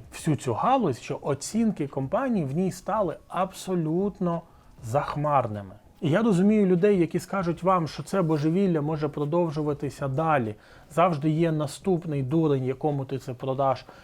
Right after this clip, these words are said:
ще в два рази дорожче. Але базово мене дуже лякає ідея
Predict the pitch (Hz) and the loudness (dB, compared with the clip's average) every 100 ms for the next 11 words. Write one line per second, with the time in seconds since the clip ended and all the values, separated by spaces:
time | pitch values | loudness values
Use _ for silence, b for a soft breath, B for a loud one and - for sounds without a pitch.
0 | B B - 175 139 123 131 139 127 117 | B B -4 0 0 0 2 4 2 0
1 | 120 120 135 294 - - 127 - - 143 | -4 -4 -2 -2 -4 -10 -14 -14 -4 0
2 | 143 127 214 220 180 139 135 165 180 165 | 2 2 2 4 4 2 2 2 2 2
3 | 208 170 156 151 170 165 139 127 127 175 | 4 4 2 0 -2 -2 2 2 2 0
4 | 240 190 | 2 2